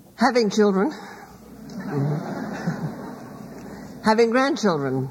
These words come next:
One of my granddaughters has lived with me for seven years. She's now married, and she and her husband are fixing their apartment inch by inch, and they're still living with me. Uh, there was one weekend when, uh,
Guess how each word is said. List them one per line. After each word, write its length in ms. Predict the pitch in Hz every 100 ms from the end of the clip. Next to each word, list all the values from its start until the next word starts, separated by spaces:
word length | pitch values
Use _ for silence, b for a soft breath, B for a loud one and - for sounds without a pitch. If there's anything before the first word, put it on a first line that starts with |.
| - B B B B B
One 160 | 170 214
of 60 | 226
my 120 | 202
granddaughters 580 | 196 208 202 190 185 180
has 260 | 175 160
lived 180 | 196 202
with 100 | 190
me 140 | 180 175
for 100 | 180
seven 340 | 196 185 180
years. 520 | 180 165 160 190 - - - B B B B B B B -
She's 180 | 214 208
now 180 | 208 208
married, 460 | 208 208 185 170 180 190 - - -
and 240 | 175 175 175
she 240 | 208 202
and 140 | 185
her 120 | 180 190
husband 400 | 185 185 170 160
are 180 | 165
fixing 380 | 156 202 196 185
their 180 | 175 165
apartment 460 | 160 190 165 151 -
inch 260 | 175 -
by 220 | 165 156
inch, 460 | - 170 156 - - - B B B
and 120 | 160
they're 100 | 165
still 200 | 160 185
living 300 | 185 185 156
with 180 | 143 131
me. 180 | 127 110 - - - B B B B B -
Uh, 320 | 156 156 147 190 B B B B B B
there 140 | 180 190
was 200 | 196 196
one 180 | 190 190
weekend 440 | 208 202 170 170
when, 220 | 175 175
uh, 60 | -